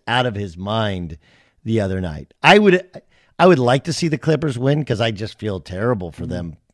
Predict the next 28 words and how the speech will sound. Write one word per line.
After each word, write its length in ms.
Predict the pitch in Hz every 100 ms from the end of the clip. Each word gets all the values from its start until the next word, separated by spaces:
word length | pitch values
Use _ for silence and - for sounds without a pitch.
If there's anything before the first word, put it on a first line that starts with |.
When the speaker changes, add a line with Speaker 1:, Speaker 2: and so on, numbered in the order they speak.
| _ 98 -
Speaker 1:
figuring 420 | 156 151 143 131
out 220 | 127 123
how 240 | 107 120
to 80 | 120
win 320 | 110 123 120
together, 640 | - 92 120 113 104 90 90 _ _ _ _ _ -
and 180 | 117
then 120 | 120 117
all 140 | 113
of 40 |
a 60 | 110
sudden 340 | - 120 104
Kawhi 460 | 98 107 107 107 107
goes 240 | 107 101
down. 460 | 110 107 131 170 147 _ _ _ _ _
Uh, 280 | 104 95 92 85 _
I, 220 | 107 107 82
but 140 | - 113
I 80 | 113
do 240 | 90 123
think 240 | - 127
that 140 | 123 92
the 80 | 104
Jazz 400 | 101 113 117 104
are 80 |
really 360 | 95 98 113 117
good, 360 | 95 113 117 -
and 440 | 101 101 101 98